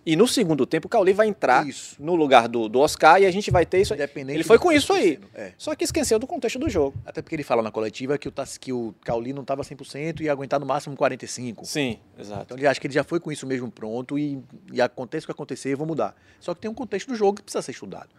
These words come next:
Speaker 2: O Bahia tava ganhando bem as, as disputas no meio campo. Era um jogo equilibrado, ruim, mas equilibrado no, no primeiro tempo. O, o Bahia teve uma chance boa com o Jean Lucas, o Inter teve uma outra chance boa lá com o Borré. Então tá um chute de fora de, de, de
Speaker 1: Everton Ribeiro.
Speaker 2: Everton Ribeiro, um chute de fora também do Inter.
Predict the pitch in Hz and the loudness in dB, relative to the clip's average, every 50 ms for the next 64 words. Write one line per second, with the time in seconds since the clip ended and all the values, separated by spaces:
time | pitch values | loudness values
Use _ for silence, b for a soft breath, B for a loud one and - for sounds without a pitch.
0 | b b b b 123 139 151 160 160 170 180 170 160 165 190 214 185 160 180 202 | b b b b 2 2 2 2 2 0 0 0 0 0 0 0 2 4 4 6
1 | 233 233 190 147 151 147 139 143 139 117 - - 139 - 120 123 131 127 117 - | 6 6 4 4 2 0 0 0 -2 -6 -8 -8 -8 -8 -6 -6 -4 -4 -4 -4
2 | - 110 107 - 127 131 143 143 135 131 151 156 170 165 196 196 214 190 180 160 | -4 -8 -4 -2 0 0 0 -2 -2 -2 0 0 -2 -2 -4 -2 0 4 6 6
3 | 139 127 120 160 147 139 143 160 170 175 196 - 226 254 262 185 180 208 208 185 | 6 6 4 -4 -4 -4 -2 -2 -2 -2 -4 -4 -4 -4 0 2 2 2 2 0
4 | 151 135 123 117 101 - 113 110 98 87 - - - _ _ b b b b b | -4 -4 -6 -6 -6 -6 -8 -8 -8 -10 -12 -16 -20 _ _ b b b b b
5 | b b b b b b - 143 135 110 _ - 151 131 120 123 127 123 - - | b b b b b b -12 -12 -12 -12 _ -6 -6 -4 0 0 0 0 0 -2
6 | 120 120 110 - 123 107 - 113 110 117 120 117 113 - - 113 110 104 98 117 | -4 -6 -6 -6 -8 -8 -8 -6 -2 0 2 2 2 2 -2 -10 -12 -8 -8 -6
7 | 107 104 127 151 175 185 175 - 151 131 123 135 127 131 117 135 117 - 123 120 | -2 2 6 6 6 6 6 4 0 -2 -2 -4 -4 -4 -4 -4 -6 -6 -6 -8
8 | 120 117 117 - 113 - - 113 - - 117 110 113 113 107 107 107 - 107 107 | -6 -6 -6 -8 -8 -10 -12 -12 -12 -10 -6 -4 -2 -2 0 -2 -2 -4 -8 -10
9 | 104 95 98 135 156 165 170 165 160 b b b b b b b - 185 185 190 | -8 -6 -2 0 0 2 0 -2 -4 b b b b b b b -10 -6 -2 -2
10 | 160 151 147 135 - 156 - 135 131 - - 139 131 131 120 120 120 117 110 117 | 0 0 -2 -4 -6 -6 -6 -8 -8 -2 2 2 2 2 0 -6 -12 -12 -8 -8
11 | 120 113 107 107 117 110 110 107 104 104 101 95 98 - _ _ - - 123 117 | -8 -8 -8 -8 -8 -8 -6 -6 -6 -8 -8 -10 -12 -16 _ _ -10 -6 -4 -4
12 | 113 - 113 113 107 117 139 151 165 165 165 147 120 123 123 139 165 180 180 156 | -4 -4 -4 -4 0 4 6 6 6 4 2 -2 -6 -6 0 4 4 4 4 4
13 | 151 - - 139 143 127 - - 135 127 101 120 120 120 120 113 113 135 165 180 | 2 -4 -8 -12 -12 -10 -6 -6 -6 -6 -6 -10 -10 -10 -10 -8 -8 -6 -6 -6
14 | 175 165 - 165 156 | -6 -6 -8 -10 -12